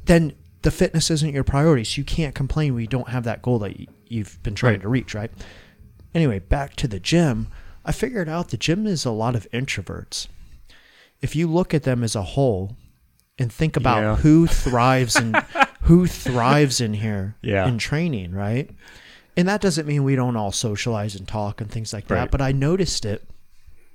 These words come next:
Speaker 1: you know, it's like we can all sit around bullshit for hours.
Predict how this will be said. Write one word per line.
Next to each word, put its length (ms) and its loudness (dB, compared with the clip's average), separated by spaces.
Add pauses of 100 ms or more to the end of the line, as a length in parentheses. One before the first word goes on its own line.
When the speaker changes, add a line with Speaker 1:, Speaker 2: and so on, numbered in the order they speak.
(240)
Speaker 1:
you 140 4
know, 240 2 (1800)
it's 220 -4
like 560 0 (1500)
we 120 8
can 160 0
all 160 2
sit 200 0
around 280 -4
bullshit 420 -10
for 140 -6
hours. 440 -12